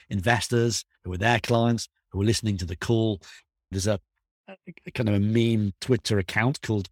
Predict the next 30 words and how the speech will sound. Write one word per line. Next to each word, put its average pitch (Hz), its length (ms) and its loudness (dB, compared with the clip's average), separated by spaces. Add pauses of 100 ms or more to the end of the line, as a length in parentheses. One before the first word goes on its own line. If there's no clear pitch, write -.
Great 110 240 0
Quarter 113 380 0
Guys, 123 380 2
just 110 420 -6
the, - 100 -8
the, 127 160 -12 (300)
the 101 40 -10
concept 113 440 0
of 95 80 -4
Great 107 240 2
Quarter. 117 440 2
The 107 80 0
piece - 280 6
you're 139 80 4
talking 147 400 4
about, 104 420 2 (500)
there 117 140 -2
was 113 100 2
another 135 280 6
analyst 110 420 2
who 107 280 2 (400)
on 107 340 2 (240)
the 107 260 2 (100)
fourth 131 460 2
quarter 110 480 0 (220)
twenty 110 460 -2
twenty-one 107 720 0 (280)
Morgan 107 300 -2
Stanley 131 400 0
call 101 440 -4